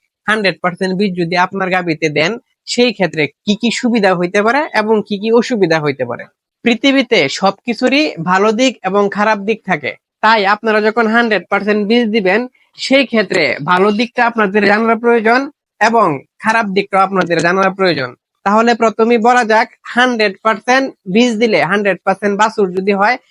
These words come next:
সেই ক্ষেত্রে সুবিধা কি কি। হান্ড্রেড পার্সেন্ট বাছুরে মাংস বৃদ্ধির জিনটা বেশি থাকে, সেই ক্ষেত্রে বাছুরটা দ্রুত বড় হয় এবং বাছুরের মাংস বৃদ্ধি খুবই বেশি হয়। হান্ড্রেড পার্সেন্ট যদি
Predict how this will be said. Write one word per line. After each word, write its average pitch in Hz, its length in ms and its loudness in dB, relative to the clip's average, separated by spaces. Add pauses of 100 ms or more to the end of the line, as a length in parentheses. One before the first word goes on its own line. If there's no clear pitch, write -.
(140)
সেই 254 220 0
ক্ষেত্রে 190 340 -4
সুবিধা 208 460 0
কি 147 160 -4
কি। 127 180 -10 (300)
হান্ড্রেড 226 400 0
পার্সেন্ট 233 400 0
বাছুরে 233 400 2 (480)
মাংস 202 340 0
বৃদ্ধির 247 540 0
জিনটা 185 380 2
বেশি 196 260 -4
থাকে, 156 280 -10 (120)
সেই 240 260 0
ক্ষেত্রে 208 360 -2 (400)
বাছুরটা 202 440 0
দ্রুত 196 300 -2
বড় 226 320 2
হয় 208 260 2
এবং 196 280 0
বাছুরের 185 380 -2
মাংস 160 360 0
বৃদ্ধি 190 420 -4 (380)
খুবই 233 220 0
বেশি 214 260 -2
হয়। 143 220 -2 (160)
হান্ড্রেড 233 460 0
পার্সেন্ট 240 380 0
যদি 254 180 0